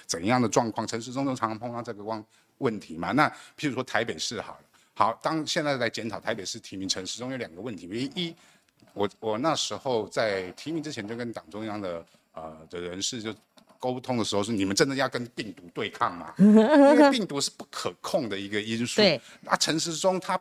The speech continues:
Speaker 1: 背负了就是你对抗病毒的这个所有的功过，但是当病毒，你防疫，五月之前防疫防得好的时候，
Speaker 2: 对。
Speaker 1: 他的民调非常高，
Speaker 2: 嗯。
Speaker 1: 七成多。
Speaker 2: 嗯。
Speaker 1: 但是等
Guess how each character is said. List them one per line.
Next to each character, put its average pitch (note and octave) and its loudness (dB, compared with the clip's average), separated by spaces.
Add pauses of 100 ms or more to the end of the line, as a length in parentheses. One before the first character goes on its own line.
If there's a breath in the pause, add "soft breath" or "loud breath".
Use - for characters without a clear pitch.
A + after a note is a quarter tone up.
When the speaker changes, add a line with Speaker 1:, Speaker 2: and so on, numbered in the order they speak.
Speaker 1:
背 F#3 -2
负 F3+ -4
了 A#2 2
就 D3 -2
是 C3 -4
你 F2 -6
对 F3 4
抗 A#2+ -2
病 - -6
毒 E2+ -10
的 F2+ 2
这 A2+ 2
个 F2 -4 (200)
所 B2 4
有 C3+ 4
的 E2 -10 (100)
功 A#2 2
过， - -4 (420 soft breath)
但 G3 6
是 F3 -4
当 F#3 2
病 D3 0
毒， G2+ -6
你 A2+ -2
防 C3 6
疫， D#3+ 0
五 A2+ -4
月 E3+ 2
之 E3 -6
前 G2 -6
防 G#2 -2
疫 A#2+ 0
防 G#2+ -2
得 G#2+ -4
好 F#2 -6
的 E2+ -16
时 F#2+ -8
候， F#2+ -4
Speaker 2:
对。 A3+ 8
Speaker 1:
他 D3+ 6
的 B2 -2
民 F#2 -10
调 - -8
非 A2+ -10
常 F2+ -12
高， F2+ -2
Speaker 2:
嗯。 A3+ 10
Speaker 1:
七 D3 4
成 F2+ -6
多。 F2+ -8
Speaker 2:
嗯。 G3+ 10
Speaker 1:
但 D#3+ 2
是 - -2
等 C#3 -4